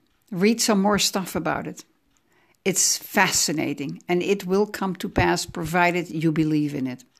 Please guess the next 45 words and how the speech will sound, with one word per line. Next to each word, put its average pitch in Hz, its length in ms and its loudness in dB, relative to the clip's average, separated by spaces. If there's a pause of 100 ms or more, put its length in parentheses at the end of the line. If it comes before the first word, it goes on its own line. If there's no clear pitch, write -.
(340)
And 170 100 4
anybody 190 400 2
can 175 200 -2
do 156 180 -2
it 151 160 -12 (340)
and 190 120 -4
change 185 260 4
your 180 100 2
beliefs, 165 440 2
because 165 300 0
your 175 100 0
beliefs 165 400 2
are 160 80 0
just 160 240 0
a 165 40 -2
series 175 500 0 (360)
of 180 140 0
thoughts 175 440 4
that 165 140 -6
you 170 60 -6
keep - 180 -2
thinking 185 380 0
over 180 260 4
and - 100 -2
over 175 280 2
and 160 100 0
over 170 220 2
and 156 100 0
over 175 240 2
again. 156 220 0
If 147 120 -2
you 175 60 -2
keep 208 200 -2
thinking, 190 420 0 (360)
if 175 140 0
you 196 60 4
keep 277 200 6
thinking 269 300 8
about 208 260 6
what 196 140 2
your 196 80 4
parents 240 420 4
said 214 360 -6
to 196 100 2
you 156 320 4